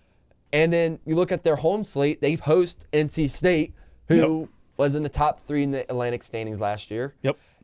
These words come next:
Speaker 1: I think they were number two ahead of Clemson, if I remember correctly. Yeah, they were. They were nine and three last year, six and two in the conference.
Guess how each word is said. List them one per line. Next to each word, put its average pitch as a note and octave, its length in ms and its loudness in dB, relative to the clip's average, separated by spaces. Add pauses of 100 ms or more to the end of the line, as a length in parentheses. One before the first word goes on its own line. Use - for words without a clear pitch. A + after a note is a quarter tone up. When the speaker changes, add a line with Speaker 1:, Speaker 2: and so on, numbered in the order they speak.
(160)
Speaker 1:
I A#2 80 -2
think F3 180 -2
they D#3 60 -2
were A#2+ 60 -2
number A#2 220 -2
two C3+ 380 -2
ahead A#2+ 260 0
of D3 120 -6
Clemson, F#2+ 420 -6
if - 120 -10
I F#2+ 80 -2
remember F#2+ 260 -4
correctly. G2 640 -6
Yeah, B2 160 2
they G2+ 140 -2
were. A2 240 0
They G2+ 100 -2
were G2+ 280 -2
nine A2 260 -2
and A#2+ 120 -8
three A#2+ 240 -4
last G#2 320 -4
year, G#2+ 120 -4
six G#2+ 240 -10
and - 80 -20
two G#2+ 100 -8
in G2 60 -8
the F#2+ 80 -10
conference. G2 480 -8